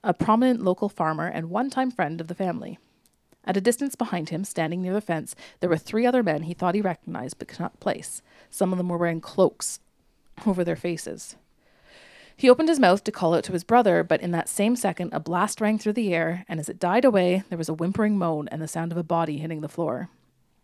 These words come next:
The smell of gunpowder filled the house. Powder,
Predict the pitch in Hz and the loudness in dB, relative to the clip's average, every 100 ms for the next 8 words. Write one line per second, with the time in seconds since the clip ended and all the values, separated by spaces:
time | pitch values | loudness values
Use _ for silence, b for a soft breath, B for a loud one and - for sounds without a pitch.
0 | _ _ - - - - 208 208 165 175 | _ _ -16 -14 -4 2 4 4 2 0
1 | 180 175 170 - 147 190 180 - - - | -2 -2 -2 -4 -2 -2 -4 -4 -6 -10
2 | b b b - 240 185 139 | b b b -2 0 0 -4